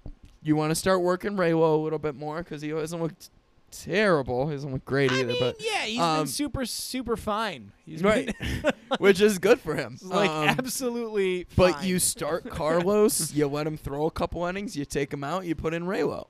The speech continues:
Speaker 1: I mean,
Speaker 2: Yeah.
Speaker 1: it's stuff like that.
Speaker 2: So you, you short, you shorten him up.
Speaker 1: I mean, that's what
Speaker 2: I
Speaker 1: Milwaukee,
Speaker 2: don't
Speaker 1: that's what
Speaker 2: know.
Speaker 1: Milwaukee's starting to do with their guys. They did it with Peralta on,
Speaker 2: Yeah,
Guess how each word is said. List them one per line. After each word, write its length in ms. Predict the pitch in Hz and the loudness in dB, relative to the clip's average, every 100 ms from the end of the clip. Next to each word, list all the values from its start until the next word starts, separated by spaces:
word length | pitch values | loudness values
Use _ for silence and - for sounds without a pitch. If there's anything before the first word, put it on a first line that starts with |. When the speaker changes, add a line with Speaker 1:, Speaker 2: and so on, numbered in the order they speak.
| - | -10
Speaker 1:
I 100 | 147 | -6
mean, 400 | 156 160 160 160 - - - | -2 -2 -2 -4 -6 -18 -20
Speaker 2:
Yeah. 180 | 160 170 | -8 -2
Speaker 1:
it's 120 | 170 | 0
stuff 240 | 170 202 185 | 2 0 0
like 180 | 202 - | -4 -4
that. 420 | 247 339 - - | -4 -4 -6 -12
Speaker 2:
So 180 | - 160 | -16 -12
you, 180 | 160 | -10
you 160 | 156 147 | -10 -10
short, 400 | 135 156 151 156 - | -8 -6 -6 -6 -10
you 80 | |
shorten 340 | 139 151 147 139 | -10 -8 -6 -6
him 100 | 131 | -6
up. 200 | 131 147 - - - | -6 -8 -14 -20 -6
Speaker 1:
I 40 | 170 | 0
mean, 140 | 185 | 2
that's 160 | 190 220 | 2 4
what 140 | 233 | 2
Speaker 2:
I 20 | |
Speaker 1:
Milwaukee, 360 | 196 180 190 381 | 2 2 2 2
Speaker 2:
don't 160 | 302 196 | 2 4
Speaker 1:
that's 140 | 175 | 6
what 180 | 180 180 | 6 6
Speaker 2:
know. 60 | |
Speaker 1:
Milwaukee's 460 | 180 170 196 - 160 | 6 4 0 -2 -6
starting 260 | - 170 165 | 0 0 0
to 60 | |
do 140 | 165 175 | 2 2
with 140 | 175 | 2
their 180 | 185 320 | -2 -4
guys. 300 | 247 120 131 | -6 -8 -4
They 100 | 156 | -2
did 160 | 170 | 2
it 40 | 180 | 4
with 200 | 185 - | 4 2
Peralta 720 | - 180 208 254 - 147 123 | -2 0 0 0 0 0 0
on, 200 | 156 185 | 0 2
Speaker 2:
Yeah, 160 | 233 | 4